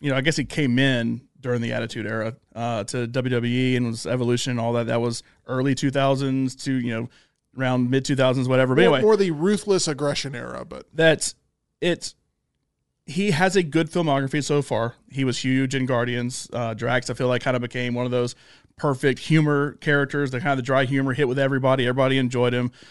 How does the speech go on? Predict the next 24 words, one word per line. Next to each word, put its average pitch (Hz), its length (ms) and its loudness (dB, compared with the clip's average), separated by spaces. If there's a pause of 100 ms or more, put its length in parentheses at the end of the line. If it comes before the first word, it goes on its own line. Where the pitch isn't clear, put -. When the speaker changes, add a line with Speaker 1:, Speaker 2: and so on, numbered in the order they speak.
(260)
Speaker 1:
Um, 135 720 4 (320)
you 143 120 -2
know, 135 120 4
Blade 139 240 2
Runner 156 140 2
twenty 147 220 0
forty-nine 147 460 2
for 139 140 -6
me 131 140 0
is 147 160 -2
where 139 100 -2
it 117 120 -4
really 139 200 -2
turned 135 300 -2
up 135 180 0
from 127 220 0
it's 120 100 -2
just 127 220 -4
a 117 40 -4
wrestler 127 360 -2
playing 127 220 -2
a - 20 -4
superhero, 139 600 0
which 123 360 -2